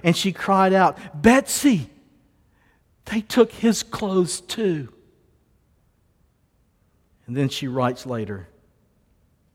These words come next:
"Ahead of me, I heard a little gasp, 'Oh, Corrie, I never thanked him.'" Phil Ryken asks the question, "Have you ever thanked Jesus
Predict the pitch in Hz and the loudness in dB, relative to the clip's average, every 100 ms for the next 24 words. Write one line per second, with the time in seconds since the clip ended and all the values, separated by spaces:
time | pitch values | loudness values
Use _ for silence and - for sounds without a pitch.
0 | _ _ _ _ 120 127 151 143 135 135 | _ _ _ _ -4 4 4 4 2 2
1 | 123 143 135 131 127 131 151 135 139 131 | 2 0 0 -2 -4 -4 -4 -4 -6 -6
2 | 117 - - 151 - 190 160 156 123 - | -8 -10 -10 -10 -8 -8 -8 -10 -14 -18
3 | _ _ _ _ _ _ _ _ _ _ | _ _ _ _ _ _ _ _ _ _
4 | _ _ _ - 143 156 165 117 - 165 | _ _ _ -18 -10 -8 -8 -10 -10 -4
5 | 170 - - 113 87 - _ _ _ _ | -4 -4 -8 -8 -10 -16 _ _ _ _
6 | _ _ _ _ _ _ _ _ _ _ | _ _ _ _ _ _ _ _ _ _
7 | _ _ - 160 131 135 131 127 120 120 | _ _ -12 -6 -2 -2 -2 -4 -2 -4
8 | - - 117 135 123 - - 104 101 131 | -6 -14 -10 -6 -6 -8 -10 -10 -6 -6
9 | 131 151 139 127 120 - 139 127 110 127 | -4 0 0 -2 -8 -4 -4 -4 -6 -6
10 | 120 113 - - | -6 -8 -10 -16